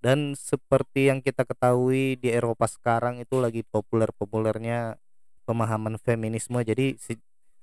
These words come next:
apa yang disebutkan, apa yang diperjuangkan oleh Siri lewat karya seninya itu sejalan dengan pemikiran progresif yang kini sedang populer di Eropa.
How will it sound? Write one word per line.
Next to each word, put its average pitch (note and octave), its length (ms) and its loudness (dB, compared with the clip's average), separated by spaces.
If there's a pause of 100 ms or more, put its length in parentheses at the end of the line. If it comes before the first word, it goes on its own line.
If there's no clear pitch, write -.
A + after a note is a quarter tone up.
(100)
apa A#2+ 240 4
yang A#2 80 2
disebutkan, A#2 800 -2
apa A#2 320 0
yang A#2 320 2
diperjuangkan A2+ 960 2
oleh G#2+ 180 0
Siri A2+ 460 0
lewat G#2+ 400 2
karya A2 240 2
seninya A2+ 320 -4
itu B2 160 0
sejalan A#2 640 2
dengan G2 320 -8
pemikiran G#2 640 -4
progresif A2 640 0 (640)
yang C3 320 0
kini D3+ 240 0
sedang C#3 320 2
populer B2 480 2
di A2 400 -2
Eropa. F#2+ 640 0